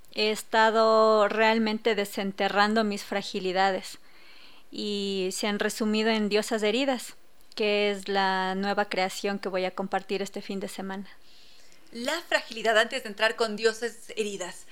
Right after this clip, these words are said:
Speaker 2: la fragilidad es un tema bastante complejo de tratar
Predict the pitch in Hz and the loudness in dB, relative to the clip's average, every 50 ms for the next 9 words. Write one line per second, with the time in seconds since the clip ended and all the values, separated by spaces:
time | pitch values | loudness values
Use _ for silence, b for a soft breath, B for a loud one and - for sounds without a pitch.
0 | B B B B B 240 262 247 - 247 240 - - 247 247 269 294 320 330 311 | B B B B B -2 -2 0 -2 -4 -8 -8 -8 -6 0 0 2 2 0 -2
1 | - 294 294 285 - 311 311 330 320 294 254 240 - - 233 240 - 294 277 - | -8 -10 -10 -8 -6 -2 0 2 2 2 0 -2 -4 -6 -6 -4 -6 -10 -10 -12
2 | - - - - - - - - 247 226 208 196 190 - - - 247 240 262 285 | -14 -20 -20 -20 -20 -6 0 2 2 2 2 0 -8 -12 -2 2 2 6 8 8
3 | 302 277 - - - 202 175 180 - - - B B B B B B B B B | 8 6 4 -2 -8 -6 -6 -6 -8 -12 -18 B B B B B B B B B
4 | B 226 233 233 233 - 233 214 208 - - 202 190 185 - - | B 4 4 4 4 4 2 2 2 2 0 0 0 0 -2 -8